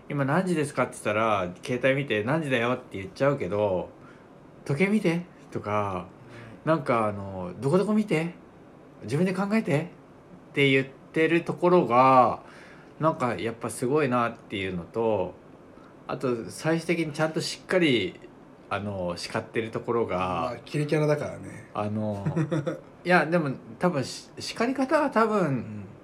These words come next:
Speaker 1: 愛があるんだろうね。あの、みんなちゃんと聞いてるっていうか、まあ、き-、聞いてないというか、
Speaker 2: まあまあまあ、そういう人もや-、
Speaker 1: あの、まあ、
Speaker 2: やっぱいるよ。
Speaker 1: うん。
Speaker 2: キャラクターいろいろあるから。
Speaker 1: うん。けど、なんかちゃんと、う-、多分自分が子供だったら受け入れる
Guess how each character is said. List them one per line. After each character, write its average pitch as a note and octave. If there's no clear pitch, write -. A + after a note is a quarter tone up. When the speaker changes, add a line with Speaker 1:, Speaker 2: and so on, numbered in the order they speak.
Speaker 1:
愛 F3
が C#3+
あ A#2
る A2+
ん G2+
だ F#2+
ろ F2+
う E2
ね。 A2+
あ A2+
の、 A2+
み C3
ん D#3
な D#3
ち D#3
ゃ D3+
ん D3
と D3
聞 B2
い -
て B2
る A#2+
っ -
て -
い E2
う E2
か、 E2+
ま G#2
あ、 G2
き-、 D#3
聞 D3+
い -
て E3
な F3
い F3
と -
い C3
う -
か、 D#3+
Speaker 2:
ま E3+
あ -
ま D3
あ -
ま F#3+
あ、 -
そ A3+
う B3+
い -
う C4
人 B3+
も G3+
や-、 F3+
Speaker 1:
あ G3+
の、 -
ま F#3
あ、 -
Speaker 2:
や A3
っ -
ぱ D3
い C3
る F#3
よ。 E3
Speaker 1:
う C#3+
ん。 -
Speaker 2:
キ D#3
ャ D3+
ラ E3+
ク E3+
タ E3+
ー D#3
い D3
ろ D#3+
い -
ろ E3
あ E3
る D#3+
か -
ら。 F#2+
Speaker 1:
う -
ん。 -
け E3
ど、 E3
な D3
ん D3
か A#2
ち C#3
ゃ C3+
ん C#3
と、 C#3
う-、 C3
多 F#3+
分 D#3
自 B2
分 C#3+
が D#3
子 D#3
供 E3
だ F#3
っ F3+
た B2
ら A#2+
受 G2
け C3
入 C#3
れ D#3
る G#2+